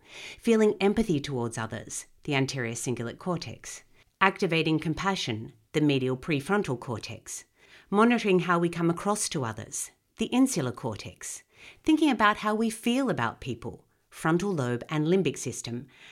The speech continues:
and sharing our very selves with other people through eye contact and social brain. The whole brain is involved.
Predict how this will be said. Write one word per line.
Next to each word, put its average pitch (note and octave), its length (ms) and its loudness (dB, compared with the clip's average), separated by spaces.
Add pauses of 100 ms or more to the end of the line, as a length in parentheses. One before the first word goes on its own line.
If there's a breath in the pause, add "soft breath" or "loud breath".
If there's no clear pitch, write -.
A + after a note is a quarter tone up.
(220 loud breath)
and G3 200 4
sharing G3+ 380 2
our E3+ 120 2
very D#3 580 0
selves A#2+ 480 -2
with C3 180 -2
other C#3 160 -4
people A#2+ 520 -10 (220)
through F#3+ 220 -2
eye F3 160 2
contact A2+ 560 -6
and C#3 160 -2
social A#2 340 -6
brain. A2 420 -8 (800 loud breath)
The G3 80 0
whole G#3+ 300 2
brain E3 500 4
is C#3 400 -2
involved. A#2 880 -6